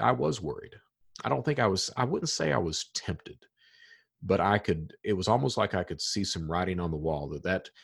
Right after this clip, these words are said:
I've been saying that, that covid nineteen, the coronavirus, is the perfect storm for fraud. But guess what? It's also the perfect storm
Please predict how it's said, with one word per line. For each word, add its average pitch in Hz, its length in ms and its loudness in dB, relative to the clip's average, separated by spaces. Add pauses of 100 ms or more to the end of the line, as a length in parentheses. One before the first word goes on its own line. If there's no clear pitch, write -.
(260)
I've 101 140 6
been 127 140 6
saying 123 500 6
that, 87 240 2
that 92 240 -2
covid 139 460 2
nineteen, 110 580 2
the 82 100 2
coronavirus, 104 960 6 (760)
is 120 200 6
the 107 140 6
perfect - 580 2
storm 110 560 4
for 95 180 0
fraud. - 520 -4 (520)
But 123 100 0
guess 139 260 8
what? 104 120 8
It's - 120 2
also 113 400 4
the 87 160 2
perfect - 500 -2
storm 85 800 0